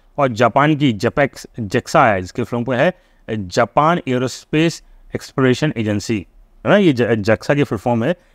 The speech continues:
ये मिल, ये दोनों लोग मिलके एक, अ, लूनर मिशन भेजेंगे चांद पर। ठीक है, और ये लगभग अगले साल भेजा जाएगा, दो हज़ार चौबीस पच्चीस में भेजा जाएगा ये। ठीक है, और इसका नाम है लुपेक्स। लुपेक्स मतलब क्या होगा? लूनर पोलर एक्सप्लोरेशन, ये इसका मिशन का नाम है।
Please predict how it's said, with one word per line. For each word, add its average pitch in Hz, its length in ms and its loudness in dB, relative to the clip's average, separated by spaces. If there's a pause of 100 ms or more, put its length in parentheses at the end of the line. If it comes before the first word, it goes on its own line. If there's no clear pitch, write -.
(140)
ये 151 360 2
मिल, 123 320 0
ये 143 120 0
दोनों 139 220 0
लोग 160 140 2
मिलके 139 380 0 (280)
एक, 165 140 0 (640)
अ, 127 40 2
लूनर 123 400 2
मिशन 156 300 0
भेजेंगे 110 380 0
चांद 98 320 0
पर। 87 220 -8 (420)
ठीक 139 120 -2
है, 190 100 4 (280)
और 117 60 -2
ये 156 120 4
लगभग 170 280 2
अगले 131 260 0
साल 156 180 0
भेजा 107 180 0
जाएगा, 107 220 2
दो 151 120 2
हज़ार 123 180 0
चौबीस 127 280 2
पच्चीस - 380 -2
में 113 100 2
भेजा 90 180 -2
जाएगा 87 220 -2
ये। 90 260 -6
ठीक 185 120 2
है, 190 60 0 (480)
और 131 180 -2
इसका 156 180 0
नाम 156 140 4
है 190 60 4
लुपेक्स। 120 460 0 (260)
लुपेक्स 127 500 0
मतलब 170 180 2
क्या 175 100 4
होगा? 165 200 4
लूनर 143 400 2
पोलर 135 400 0
एक्सप्लोरेशन, 98 600 -4 (300)
ये 113 60 2
इसका 113 180 0
मिशन 107 180 0
का 113 60 0
नाम 95 240 -2
है। 175 160 4